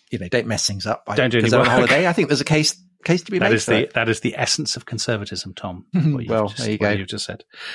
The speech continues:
Speaker 2: So anyway, most people are not going to Mallorca.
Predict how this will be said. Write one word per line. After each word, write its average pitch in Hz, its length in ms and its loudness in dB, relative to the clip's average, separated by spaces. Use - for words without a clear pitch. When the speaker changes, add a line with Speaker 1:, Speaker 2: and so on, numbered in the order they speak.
Speaker 2:
So 165 160 4
anyway, 180 220 8
most 180 240 6
people 117 500 4
are 117 420 6
not 170 140 4
going 113 180 2
to - 100 -8
Mallorca. 95 460 -4